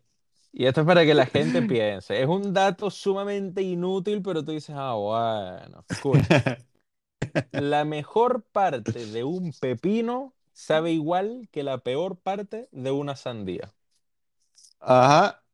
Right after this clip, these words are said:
Speaker 2: ¿Cómo les quedó
Speaker 1: ¿Qué
Speaker 2: el ojo?
Speaker 1: opinas?
Speaker 2: <laughs> No, no, buenísimo, aprobado.
Speaker 1: Bien
Speaker 2: No,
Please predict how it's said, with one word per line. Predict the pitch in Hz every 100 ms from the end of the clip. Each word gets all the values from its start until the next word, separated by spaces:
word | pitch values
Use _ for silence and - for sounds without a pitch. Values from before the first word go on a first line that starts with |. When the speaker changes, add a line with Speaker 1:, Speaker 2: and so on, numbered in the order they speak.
| _ _ _ _ _ -
Speaker 2:
¿Cómo | 135 147
les | 160 139
quedó | - 113
Speaker 1:
¿Qué | 123
Speaker 2:
el |
ojo? |
Speaker 1:
opinas? | 143 147 151 180 196 233 277 _ _ _ _ _ _ -
Speaker 2:
<laughs> | 113 180 - 156 - 147 - _ _ _ 131 277 277 247 190
No, | 120 131 135 156 147
no, | 127 120 135 127 -
buenísimo, | 131 120 127 131 113 107 104
aprobado. | 98 107 107 113 120 110
Speaker 1:
Bien |
Speaker 2:
No, | 98